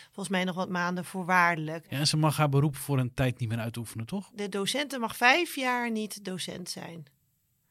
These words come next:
Speaker 1: Ja, ik zou denken, waarom daarna wel, hè? Dat is mijn persoonlijke gevoel.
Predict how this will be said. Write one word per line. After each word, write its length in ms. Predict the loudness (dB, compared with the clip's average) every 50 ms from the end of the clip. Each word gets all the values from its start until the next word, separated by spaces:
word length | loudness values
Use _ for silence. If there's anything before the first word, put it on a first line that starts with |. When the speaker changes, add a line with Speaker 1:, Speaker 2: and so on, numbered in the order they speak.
| _ _ _
Speaker 1:
Ja, 260 | _ -6 -4 -4 -4
ik 140 | -4 -6 -4
zou 160 | -2 -2 -2
denken, 280 | 0 0 -2 -2 -2 0
waarom 280 | 2 2 2 2 0 -2
daarna 360 | -2 -2 0 0 0 0 0
wel, 420 | 2 2 2 4 4 2 0 0
hè? 180 | 0 2 2 2 2 0 -4
Dat 280 | -8 -4 -2 0 0 0
is 100 | -2 -4
mijn 280 | 0 0 2 2 2 0
persoonlijke 600 | -2 -4 -2 0 0 0 0 -2 -4 -4 -6 -6
gevoel. 480 | -6 -8 -8 -8 -8 -6 -6 -6 -8